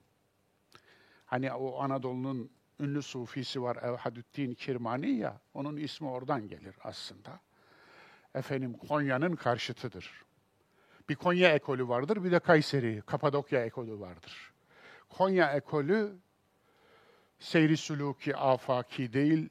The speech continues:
seyri sülûki enfüsi derler ona. Yani içine gömül. Kayseri, Kapadokya ekolü de seyri sülûki afakidir. Afaka bak, ufuklara bak,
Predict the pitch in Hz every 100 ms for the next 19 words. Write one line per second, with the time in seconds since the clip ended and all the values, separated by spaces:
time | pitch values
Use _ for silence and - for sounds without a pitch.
0 | - - 135 131 - 123 120 113 160 -
1 | 127 117 123 - 127 107 104 98 98 92
2 | 101 107 147 196 - _ _ _ - 143
3 | 135 139 135 - 151 - 156 143 120 107
4 | 120 151 170 180 _ _ _ _ _ _
5 | _ _ _ _ _ _ _ _ _ -
6 | 127 127 - 120 - 117 131 123 - 113
7 | 110 110 117 127 147 165 - - - 123
8 | 123 - 107 110 - 117 104 - 104 98
9 | - 120 123 156 143 _ _ _ _ _
10 | _ _ - 123 120 117 - 120 107 -
11 | - - - 175 - 143 123 131 101